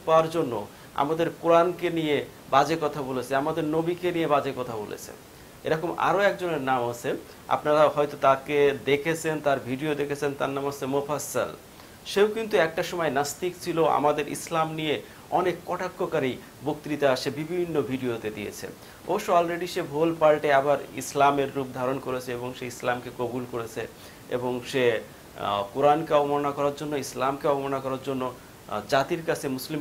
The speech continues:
কমিউনিটির কাছে সে ক্ষমা চেয়েছে। আরও একজন নাম আপনারা সবাই তাকে চেনেন, সেপাতুল্লাহ সেপুদা নামে।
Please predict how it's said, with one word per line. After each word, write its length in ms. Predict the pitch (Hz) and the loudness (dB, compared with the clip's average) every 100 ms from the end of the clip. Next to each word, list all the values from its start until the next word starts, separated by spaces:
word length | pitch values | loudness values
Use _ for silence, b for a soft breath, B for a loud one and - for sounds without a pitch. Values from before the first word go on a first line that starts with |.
| 143 | -4
কমিউনিটির 440 | 131 139 135 131 131 | -4 -2 -4 -6 -6
কাছে 140 | 123 120 | -6 -6
সে 140 | 120 | -10
ক্ষমা 280 | - 123 110 - | -2 -2 -2 -6
চেয়েছে। 280 | 101 101 - - - - - - B B B - | -12 -14 -16 -18 -20 -20 -20 -20 B B B 0
আরও 220 | 143 180 | 2 2
একজন 520 | 190 - - - 170 151 | 0 -6 -10 0 0 6
নাম 140 | 143 143 131 | 6 6 4
আপনারা 260 | - 147 143 - | 2 2 2 0
সবাই 260 | 131 135 139 | 2 2 2
তাকে 240 | 139 147 143 | -2 -6 -4
চেনেন, 260 | 131 135 131 - | -2 -2 -4 -6
সেপাতুল্লাহ 560 | 147 143 135 135 135 | -2 0 0 -2 -4
সেপুদা 440 | 127 135 - 120 - | -4 -8 -8 -6 -6
নামে। 260 | - - | -8 -12